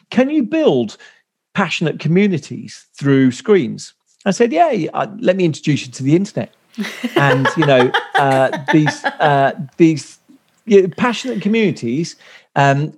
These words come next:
Speaker 1: can work really, really well. But what's the lesson about them? When two people, three people, a hundred people are united in a single belief through a screen,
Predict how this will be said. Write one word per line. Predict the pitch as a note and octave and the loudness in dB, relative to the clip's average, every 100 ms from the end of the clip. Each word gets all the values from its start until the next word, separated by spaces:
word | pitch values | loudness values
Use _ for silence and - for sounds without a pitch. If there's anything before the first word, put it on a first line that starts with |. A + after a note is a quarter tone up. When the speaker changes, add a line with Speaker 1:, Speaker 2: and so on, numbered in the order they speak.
| - | -6
Speaker 1:
can | - G#3+ G#3+ | -2 0 2
work | G3+ G#3+ G#3 G3 | 4 4 4 0
really, | G3 A3+ G#3 F#3+ | 0 2 2 4
really | F#3 F3 | 4 2
well. | E3 G3+ C#3+ | 2 2 2
But | A2+ E3+ D#3+ | 2 0 0
what's | F3 G#3+ A3+ - | 2 2 2 -2
the | F#3+ | 0
lesson | F3 D3+ - | 0 0 -4
about | B2+ A#2+ - | -4 -4 -4
them? | G#2+ F#2 _ _ _ _ _ _ _ | -10 -14 _ _ _ _ _ _ _
When | C3 F#3+ C4+ C#4+ C#4+ D#4+ _ _ _ - | 2 4 4 0 -12 -16 _ _ _ -4
two | B3+ B3+ | 0 2
people, | G3+ C#3+ - A#2+ A#2+ | 4 2 0 -6 -6
three | - G#3+ B3 | -4 0 2
people, | A#3 E3 C3 C3 B2+ _ - | 2 0 0 -4 -6 _ -8
a | |
hundred | D3 A3 A#3 A3 D3+ | -2 0 0 -4 -4
people | F3 - B2 A2+ - D#3 - | -4 -4 -8 -8 -12 -20 -4
are | C#3 | 0
united | D3+ D#3 E3 G#3 G#3+ D#3+ D3 B2+ - | 2 2 2 2 2 0 0 -2 0
in | E3+ D#3+ | 2 2
a | D3+ | 0
single | - - G3 G3+ G#3 | -2 0 0 2 0
belief | E3+ E3+ B2+ G#2+ | 2 0 0 -2
through | D3 C#3+ | -4 -2
a | |
screen, | C3+ - B2 A#2 | -2 -2 -2 -2